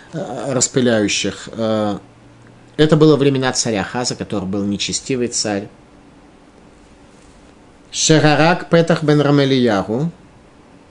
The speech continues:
Баегуда ме вейсрим элев байом эхад». Тогда Пеках бен Рамелиягу,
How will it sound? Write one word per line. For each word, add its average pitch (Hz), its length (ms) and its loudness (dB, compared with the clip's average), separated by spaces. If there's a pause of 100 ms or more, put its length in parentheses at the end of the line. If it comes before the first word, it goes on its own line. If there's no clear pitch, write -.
(720)
Баегуда 139 800 4
ме 151 360 6
вейсрим 143 640 2
элев 143 360 4
байом 123 380 0
эхад». 78 340 -8 (800)
Тогда 139 340 2
Пеках 160 460 0
бен 143 240 2
Рамелиягу, 135 840 0